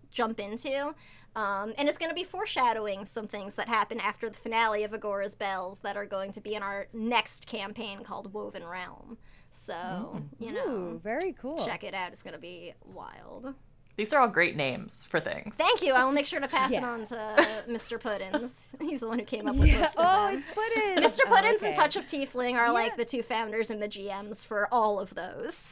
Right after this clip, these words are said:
Speaker 1: <laughs> So.
Speaker 2: Nice.
Speaker 3: That's fantastic. Well, wow. That,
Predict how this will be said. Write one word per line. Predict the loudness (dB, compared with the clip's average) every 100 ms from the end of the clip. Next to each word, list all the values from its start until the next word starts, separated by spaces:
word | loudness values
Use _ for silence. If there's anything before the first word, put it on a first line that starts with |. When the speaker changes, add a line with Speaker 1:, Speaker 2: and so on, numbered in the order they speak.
| 8
Speaker 1:
<laughs> | 8 10 8 8 4
So. | 4 0 -10 _ _ -20 -14 -2 2 2 0 -8
Speaker 2:
Nice. | -8 -8 -8 -10 -10 -12 -14
Speaker 3:
That's | -12 -12
fantastic. | -14 -14 -14 -14 -14 -14 -12 -12 -14 -18 -14
Well, | -6 -2 -2 -4
wow. | -4 -2 0 -2
That, | -2 -2